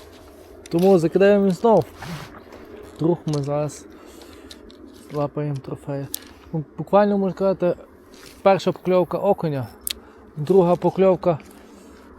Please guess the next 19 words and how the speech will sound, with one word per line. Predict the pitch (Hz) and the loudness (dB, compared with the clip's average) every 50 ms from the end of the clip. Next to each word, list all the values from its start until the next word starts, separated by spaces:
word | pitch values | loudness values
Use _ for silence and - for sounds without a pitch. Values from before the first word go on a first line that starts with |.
| - - - - - - - - - - - - - - - - - - - | -20 -20 -20 -20 -20 -20 -20 -20 -20 -20 -20 -20 -20 -20 -20 -20 -20 -10 -4
не | 160 165 175 160 | 0 2 4 4
було | 160 247 285 254 185 | 6 6 6 4 4
покльовки, | - 139 - - 143 135 127 - - - - - - | 2 -2 -4 -2 -4 -4 -4 -4 -8 -16 -16 -12 -6
а | - 156 | -4 -2
на | 151 147 147 | 0 0 -2
третю | - - 180 190 190 180 - - 151 | -2 -2 0 0 0 0 -2 -6 -8
вже | 135 135 | -8 -8
щучка. | 131 - - 139 131 131 - - - - - - - - - - - - _ - - - - - - - - - - - - - - - - - - - - - - - - - - - - - - - - - - - - - - - - - - - - - | -10 -8 -10 -10 -10 -10 -12 -18 -20 -20 -20 -20 -20 -20 -20 -20 -20 -20 _ -20 -20 -20 -20 -20 -20 -20 -20 -20 -20 -20 -20 -20 -20 -20 -20 -20 -20 -20 -20 -20 -20 -20 -20 -20 -20 -20 -20 -20 -20 -20 -20 -20 -20 -20 -20 -20 -20 -20 -20 -20 -20 -20 -20 -10
Два | 143 135 160 175 180 | -2 2 4 6 6
окуня, | 190 202 190 - 185 175 160 165 170 165 151 - | 6 4 4 2 -2 -2 -2 -2 -4 -4 -4 -4
три | - 156 160 | -4 -4 -4
щуки. | 151 - - - - 139 127 113 - - 123 117 120 | -4 -6 -10 -10 -8 -8 -8 -8 -8 -10 -8 -8 -6
Результат | 120 127 127 156 147 - - 156 156 151 - - - | -8 -6 -6 -8 -8 -4 -4 -2 -2 -4 -4 -6 -6
вроді | 147 139 135 147 151 143 147 | -4 -4 -4 -6 -6 -4 -4
би | 151 156 | -4 -2
непоганий, | 156 151 - 160 156 160 170 175 160 143 131 131 135 - | -4 -2 -2 -2 -2 0 0 -2 -2 -2 -4 -4 -6 -8
але | - 135 131 131 131 131 135 135 143 143 139 147 147 135 - - - - - - - - - - | -6 -6 -4 -4 -2 -2 0 0 0 -2 -2 -4 -6 -6 -8 -12 -20 -20 -20 -20 -20 -20 -20 -20
все | - - - - - - - - - - - 131 139 | -20 -18 -16 -16 -16 -14 -14 -14 -10 -6 -4 -2 -2
рівно | 127 131 147 170 185 185 180 180 180 180 180 165 | -2 -2 -2 -2 -2 -2 0 0 0 0 0 -2